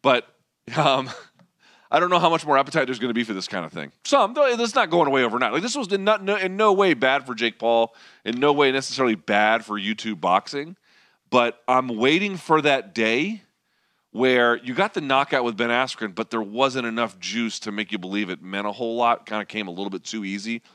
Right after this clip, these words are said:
He didn't really look the part. I'm waiting for that day where you can get the thunderous K O, the emphatic note, the thing that really sells it, against anybody that anyone cares about for any good reason.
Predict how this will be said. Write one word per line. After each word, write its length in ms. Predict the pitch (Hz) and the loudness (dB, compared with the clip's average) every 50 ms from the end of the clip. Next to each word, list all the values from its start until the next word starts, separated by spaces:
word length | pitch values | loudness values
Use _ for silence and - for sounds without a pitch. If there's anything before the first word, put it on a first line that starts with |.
| _ _ | _ _
He 80 | - 110 | -4 -2
didn't 120 | 110 107 | -2 -2
really 120 | 104 101 98 | -2 -4 -4
look 220 | 95 104 - - | -4 -6 -8 -8
the 80 | 92 85 | -14 -14
part. 320 | - 98 98 110 123 - _ _ _ _ _ _ _ _ _ _ _ _ | -4 -2 0 0 -2 -4 _ _ _ _ _ _ _ _ _ _ _ _
I'm 140 | 123 120 117 | -4 -4 0
waiting 340 | 113 131 156 175 185 175 | 2 2 4 4 2 0
for 100 | 156 156 | -4 -2
that 220 | 143 135 127 113 92 | 0 0 0 0 0
day 220 | 117 127 127 127 | 0 2 2 2
where 120 | 123 113 117 | 2 0 -2
you 180 | 110 - 247 | -2 -4 -6
can 320 | - - 123 110 104 98 82 | -6 -6 -8 -8 -8 -10 -12
get 320 | - - 120 120 123 - - _ - 92 | -2 0 2 2 2 -2 -6 _ -10 -6
the 380 | 110 107 101 95 95 90 85 - - _ | -4 -2 -2 -2 -4 -4 -6 -8 -14 _
thunderous 720 | _ - - - 139 135 135 127 127 127 123 120 - - | _ -20 0 2 2 2 2 2 2 2 2 0 -2 -6
K 300 | - 117 123 117 110 107 | -4 -2 -2 0 2 2
O, 400 | 101 98 98 95 92 90 90 - _ _ _ _ _ _ | 2 0 0 0 -2 -2 -4 -6 _ _ _ _ _ _
the 100 | - 107 | -6 -6
emphatic 640 | 107 95 87 - - - 139 123 120 123 123 - - | -6 -6 -8 -14 -4 0 2 2 2 2 -2 -6 -10
note, 320 | 107 104 104 101 98 92 - | -8 -4 -2 -2 -2 -2 -4
the 80 | 104 | -10
thing 220 | - - 127 120 113 | -6 -6 -4 -2 -2
that 100 | 110 107 | -4 -6
really 500 | 110 135 156 165 175 175 165 139 127 113 | -6 -8 -6 0 0 2 2 2 0 -2
sells 400 | - - 143 135 127 120 98 95 | -2 0 2 2 2 2 -2 -4
it, 140 | 92 85 - _ _ _ _ _ _ _ _ _ _ _ | -6 -8 -8 _ _ _ _ _ _ _ _ _ _ _
against 540 | - 120 110 - 127 139 135 127 - - - - - | -2 -2 -2 0 0 0 0 0 -4 -12 -12 -8 -4
anybody 600 | 131 135 139 139 131 110 120 117 113 107 110 107 | -4 -2 0 0 0 2 2 2 2 2 0 -2
that 160 | 101 104 101 - | -2 -4 -4 -4
anyone 340 | 113 113 117 113 110 107 101 | -6 -6 -6 -6 -6 -8 -8
cares 260 | - 120 117 107 95 | -6 -4 -4 -4 -4
about 180 | 87 104 95 | -4 -4 -4
for 140 | - 98 92 | -4 -8 -10
any 140 | 101 104 101 | -10 -10 -10
good 240 | 82 92 95 80 80 | -8 -10 -10 -10 -10
reason. 440 | 85 87 87 80 - 67 58 60 | -12 -10 -10 -12 -14 -16 -18 _